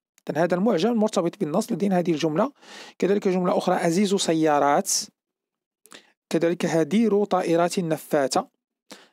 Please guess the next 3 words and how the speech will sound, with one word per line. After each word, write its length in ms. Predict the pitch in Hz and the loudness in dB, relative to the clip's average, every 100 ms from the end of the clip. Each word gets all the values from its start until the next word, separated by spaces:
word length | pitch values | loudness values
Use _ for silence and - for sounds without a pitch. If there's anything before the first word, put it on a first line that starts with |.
| _ - | _ -2
الموسيقى 540 | 180 175 180 254 240 | 0 0 0 0 0
الصاخبة، 720 | 214 - 170 151 - 143 190 - _ _ - - | 0 0 0 0 0 0 0 -4 _ _ -8 -2
الصخب، 520 | 160 - 180 - | 0 0 0 0